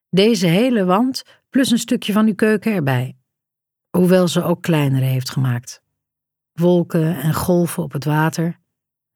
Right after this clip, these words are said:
Met de wind er rechtop, hoe zal ik het zeggen? De wind die het water opzweept, zodat het uiteenspat in de lucht. Ze doen me denken aan waar ik woon. Komt u hier vandaan, Philippe?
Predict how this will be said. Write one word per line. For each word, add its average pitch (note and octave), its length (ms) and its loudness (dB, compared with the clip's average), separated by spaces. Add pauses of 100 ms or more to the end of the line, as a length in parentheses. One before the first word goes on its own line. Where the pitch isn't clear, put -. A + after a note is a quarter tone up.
(240)
Met F3+ 160 2
de E3 120 2
wind G#3 240 2
er D#3 120 2
rechtop, F#3 480 -2
hoe F#3+ 120 -2
zal A3+ 140 0
ik A3 100 -2
het F#3+ 120 -4
zeggen? D#3 420 -4 (1000)
De F#3 160 4
wind A#3 280 4
die A3 120 2
het D#3 120 0
water G#3 400 2
opzweept, A3 600 -2
zodat F3+ 300 0
het - 240 -6
uiteenspat A3+ 840 -2
in G3+ 140 -2
de G3 100 2
lucht. D#3 440 -2 (1080)
Ze - 180 -6
doen F3+ 140 4
me E3+ 100 2
denken F3+ 340 2
aan D3+ 100 0
waar D3+ 160 0
ik C#3+ 120 -2
woon. E3 360 0 (1300)
Komt A#3+ 260 2
u A#3+ 60 2
hier A#3 160 2
vandaan, C4 320 2
Philippe? E3 440 -2